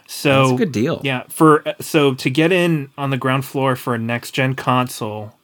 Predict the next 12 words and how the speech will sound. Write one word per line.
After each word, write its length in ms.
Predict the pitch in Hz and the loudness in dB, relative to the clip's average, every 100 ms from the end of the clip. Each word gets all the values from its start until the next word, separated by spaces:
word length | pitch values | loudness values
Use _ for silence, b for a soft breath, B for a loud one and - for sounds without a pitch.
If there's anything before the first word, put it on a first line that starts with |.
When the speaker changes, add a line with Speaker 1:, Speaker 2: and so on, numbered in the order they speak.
| - | -14
Speaker 1:
um, 400 | 113 110 110 113 120 | -8 -6 -6 -8 -8
Xbox 560 | 123 - 135 123 123 | -8 -6 -4 -4 -6
Series 340 | - 120 117 113 | -6 -4 -4 -4
S 300 | 117 113 - | -6 -8 -12
at 100 | 107 | -18
three 320 | - 127 127 | -18 -10 -6
hundred 300 | 131 120 107 | -4 -6 -6
bucks 340 | 117 113 - | -6 -6 -8
is 240 | 104 101 - b b b b b b b b | -16 -16 -18 b b b b b b b b
crazy 680 | - - 160 185 196 175 147 | -10 -4 4 6 8 6 2
good 160 | 127 113 | 2 -2
value. 320 | 107 98 | -4 -6